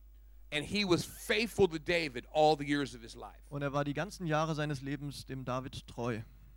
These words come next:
Speaker 1: And when Israel fell into apostasy,
Speaker 2: Und als Israel von Gott abfiel,
Speaker 1: his descendants were the part of the tribe of Levi that stayed faithful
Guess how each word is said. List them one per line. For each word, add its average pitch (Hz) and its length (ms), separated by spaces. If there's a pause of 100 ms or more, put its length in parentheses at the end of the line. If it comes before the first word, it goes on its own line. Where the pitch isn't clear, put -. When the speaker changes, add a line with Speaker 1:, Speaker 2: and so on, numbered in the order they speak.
Speaker 1:
And 170 160
when 165 120
Israel 185 600
fell 190 440
into 185 280
apostasy, 147 920 (280)
Speaker 2:
Und 143 120
als 147 240
Israel 175 480
von 151 240
Gott 147 240
abfiel, 151 640 (100)
Speaker 1:
his 214 400
descendants 170 880
were 147 100
the 127 80 (120)
part 175 420
of 135 100
the 131 80
tribe 160 460
of 131 140
Levi 131 520 (240)
that 147 140
stayed 151 400
faithful 127 760